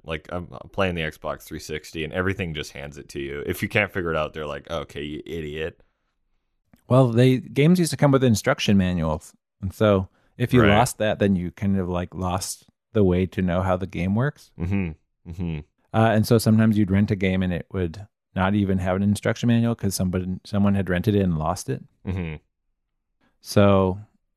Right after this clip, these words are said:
Speaker 2: you just we're screwed, I guess. Whereas now the games, they design it with, like, somebody basically walking you through how everything works in the game,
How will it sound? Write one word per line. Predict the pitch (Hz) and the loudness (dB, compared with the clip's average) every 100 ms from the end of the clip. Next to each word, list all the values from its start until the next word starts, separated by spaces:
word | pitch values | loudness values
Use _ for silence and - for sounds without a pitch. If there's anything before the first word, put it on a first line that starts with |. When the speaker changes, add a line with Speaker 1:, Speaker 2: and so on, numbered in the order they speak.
| _ | _
Speaker 2:
you | 107 98 | 0 2
just | 92 - - _ _ - | 2 -2 -12 _ _ -4
we're | 101 | -4
screwed, | - - 104 117 | -2 2 4 4
I | 85 | 2
guess. | 82 92 - - | -4 -6 -8 -16
Whereas | - 101 95 | -4 -2 2
now | 107 113 107 104 95 - | 4 6 4 2 -4 -8
the | |
games, | 92 95 95 95 - | -2 2 2 0 -4
they | 90 | -8
design | 85 90 82 87 90 | -4 -2 -2 -2 -4
it | - _ _ | -8 _ _
with, | 92 98 92 - | 0 2 2 -2
like, | 85 85 _ _ | -6 -6 _ _
somebody | - 92 82 80 | -4 0 0 -2
basically | 78 82 - - 92 | -4 -8 -8 -8 -4
walking | 80 82 - 90 | 0 0 0 -4
you | 85 | -4
through | - 85 85 | -6 -6 -2
how | 85 | -2
everything | 82 95 92 - 92 | -2 -2 -6 -6 -4
works | 90 - - | -4 -6 -6
in | 107 104 | 2 4
the | 98 | 4
game, | 98 101 135 | -2 -2 -4